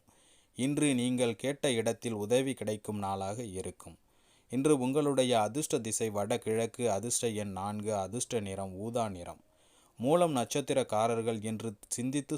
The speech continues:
செயல்படுவது மிகப்பெரிய நன்மையை கொடுக்கும். உத்திராடம் நட்சத்திரக்காரர்களுக்கு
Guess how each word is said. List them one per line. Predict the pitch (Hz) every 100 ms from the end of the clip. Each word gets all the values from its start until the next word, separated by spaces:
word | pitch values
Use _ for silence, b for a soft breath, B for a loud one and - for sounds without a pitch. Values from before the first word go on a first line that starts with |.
| -
செயல்படுவது | 110 113 104 101 104 101
மிகப்பெரிய | 104 95 110 - 117 117 113
நன்மையை | 92 104 113 110 104
கொடுக்கும். | 95 104 - 123 139 b b b b _
உத்திராடம் | 110 - 139 135 131
நட்சத்திரக்காரர்களுக்கு | 107 - 117 - 110 98 104 104 104 101